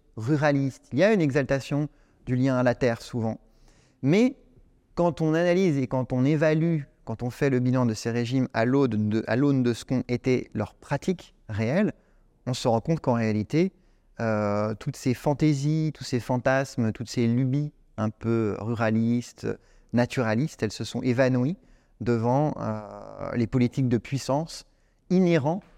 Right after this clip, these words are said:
à l'expansionnisme, à l'impérialisme et au bellicisme, en fait, euh, qui sont, qui ont toujours été les, les principales caractéristiques, euh, de ces régimes. Et de la même façon pour l'anticapitalisme, qui était affiché par Hitler,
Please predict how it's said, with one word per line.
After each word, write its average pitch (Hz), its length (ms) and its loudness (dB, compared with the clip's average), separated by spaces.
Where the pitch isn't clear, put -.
à 123 80 0
l'expansionnisme, 147 840 0
à 113 80 0
l'impérialisme 135 640 2
et 120 40 2
au 113 60 0
bellicisme, 131 760 -2
en 117 120 -8
fait, 139 320 -2
euh, 110 280 -4
qui - 100 -12
sont, 110 460 2
qui - 80 -8
ont 101 80 -6
toujours 120 280 2
été 123 260 2
les, 110 120 2
les 110 120 -2
principales - 480 -2
caractéristiques, 110 720 -4
euh, 110 160 2
de 110 120 -2
ces 120 160 -4
régimes. 113 400 0
Et - 40 -6
de 107 40 0
la 113 80 4
même 120 100 2
façon 131 280 0
pour 131 140 0
l'anticapitalisme, 113 880 0
qui 104 120 -6
était 104 360 -2
affiché - 400 -4
par 101 180 -2
Hitler, 151 300 0